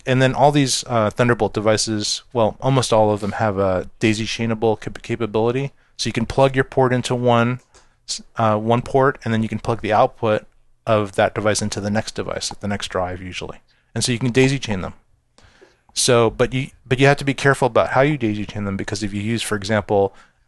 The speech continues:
a passive, a long passive cable, you might not be getting the, the speed for the rest of the chain.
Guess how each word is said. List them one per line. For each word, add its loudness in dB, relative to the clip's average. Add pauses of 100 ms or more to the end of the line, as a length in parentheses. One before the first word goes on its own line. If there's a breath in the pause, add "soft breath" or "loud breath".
a -6
passive, 0 (380)
a 4
long 6
passive 0
cable, -2
you -2
might 4
not 0
be -10
getting -2
the, -4
the -6
speed -6
for -6
the -4
rest -4
of -10
the -18
chain. -8